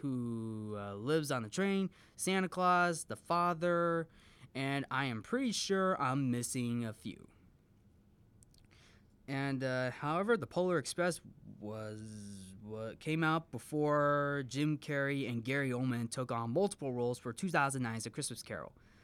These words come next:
Anyway, uh, The Polar Express is based on the book by Chris Van Allsburg, who also wrote Jumanji. This story follows a boy who takes a magical ride on a train called the Polar Express,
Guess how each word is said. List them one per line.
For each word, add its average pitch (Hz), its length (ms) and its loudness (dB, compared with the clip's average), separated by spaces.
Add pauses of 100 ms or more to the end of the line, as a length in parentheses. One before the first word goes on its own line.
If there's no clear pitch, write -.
(420)
Anyway, 185 360 2
uh, 143 120 0
The 135 120 -6
Polar 220 280 4
Express 170 600 0
is 131 220 -2
based 156 380 2
on 139 280 2
the 117 80 -6
book 127 340 -2
by 113 160 -2
Chris 156 300 -4
Van 127 260 -2
Allsburg, 123 580 -6 (140)
who 196 160 4
also 190 320 4
wrote 123 280 2
Jumanji. 117 580 -4 (200)
This 208 160 4
story 254 300 -2
follows 196 360 0
a 175 60 0
boy 147 300 -2
who 135 120 -8
takes - 320 -8
a 104 100 -8
magical 175 580 -4
ride 147 360 2
on 127 100 0
a 117 40 -4
train 156 320 -2
called 123 300 -6
the 98 60 -14
Polar 143 300 -4
Express, - 460 -8